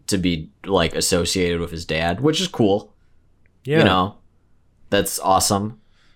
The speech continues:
Speaker 2: I'm
Speaker 1: Uh,
Speaker 2: assuming,
Speaker 1: but
Speaker 2: is it 'cause he just, he doesn't wanna, like, look like he's, like, riding on the coattails of his dad?
Speaker 1: Yeah.
Speaker 2: Okay.
Speaker 1: Yep.
Speaker 2: That makes
Speaker 1: Exactly
Speaker 2: sense.
Speaker 1: that. And that's actually, it's funny, in the story, it, uh,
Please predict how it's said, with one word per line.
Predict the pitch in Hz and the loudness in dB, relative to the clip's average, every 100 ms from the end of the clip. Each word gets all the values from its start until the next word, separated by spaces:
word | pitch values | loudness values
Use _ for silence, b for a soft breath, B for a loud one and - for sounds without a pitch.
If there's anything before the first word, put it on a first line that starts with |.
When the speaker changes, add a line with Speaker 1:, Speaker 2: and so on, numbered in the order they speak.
| - | 0
Speaker 2:
I'm | 113 | 2
Speaker 1:
Uh, | |
Speaker 2:
assuming, | 123 151 131 | 2 4 4
Speaker 1:
but | 127 | 4
Speaker 2:
is | 117 | 2
it | 123 - | 0 2
'cause | 113 98 | 0 0
he | 107 | 0
just, | 104 - - | 0 -2 -4
he | 110 | 2
doesn't | 104 107 | 2 2
wanna, | 95 95 92 | 2 4 4
like, | 87 87 | 2 2
look | 95 90 | 2 2
like | 95 - | 0 0
he's, | 92 85 - | -2 -2 -2
like, | 82 78 - | -6 -6 -8
riding | 85 87 90 87 | 0 2 2 0
on | 87 | 0
the | |
coattails | 85 - 90 - 90 87 | -4 -2 -2 0 2 2
of | 85 | -2
his | 90 | -6
dad? | 82 80 85 | -4 -6 -4
Speaker 1:
Yeah. | 85 - - _ _ _ - | -4 -4 -8 _ _ _ -2
Speaker 2:
Okay. | 123 113 | 0 0
Speaker 1:
Yep. | 95 - _ - _ | -2 -4 _ -20 _
Speaker 2:
That | 113 | 2
makes | 113 | 4
Speaker 1:
Exactly | 101 95 - 92 | 2 0 -2 0
Speaker 2:
sense. | |
Speaker 1:
that. | 92 - | 0 0
And | 110 117 | -4 0
that's | 123 131 | 0 -2
actually, | - 131 127 - 117 110 107 101 b b b b | -2 -2 0 2 2 4 2 0 b b b b
it's | 113 92 | 0 0
funny, | - 131 123 101 90 | -2 0 2 0 -4
in | - 104 104 104 | -2 2 2 0
the | 107 107 | 0 0
story, | - - 147 185 139 104 92 - | 0 2 2 4 2 -2 -6 -2
it, | 107 95 - _ | 0 2 -2 _
uh, | 104 92 82 | -2 0 0